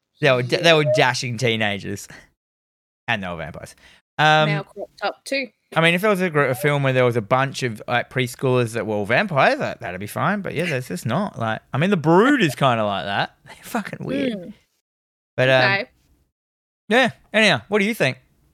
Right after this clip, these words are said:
Speaker 2: Um, I don't think it could be a T V series. Like, you, you would need someone. <sighs> Yeah, I don't know. I think it would be okay as a movie, uh,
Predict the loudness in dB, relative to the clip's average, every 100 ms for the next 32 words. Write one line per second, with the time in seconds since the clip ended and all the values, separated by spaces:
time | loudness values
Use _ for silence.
0 | _ _ _ _ _ _ _ _ 0 4
1 | 4 2 -10 -14 -16 -16 -4 0 2 0
2 | -2 -4 -4 -6 -6 -2 -4 -2 -4 -2
3 | -2 -4 -6 -6 -6 -10 -4 -4 -2 -6
4 | -6 -8 -6 -6 -6 -4 -2 -4 -6 -6
5 | -2 -2 -2 -2 -4 -6 -12 _ _ _
6 | _ _ _ _ _ _ _ _ _ _
7 | -10 -10 -12 -16 _ -10 -6 -4 -4 -4
8 | -6 -6 -4 -2 -4 -6 -12 _ _ _
9 | _ _ _ _ _ _ _ _ _ -6
10 | -4 -2 -2 -4 -2 -2 -2 0 0 0
11 | -4 -4 -4 -4 -4 -4 -4 -8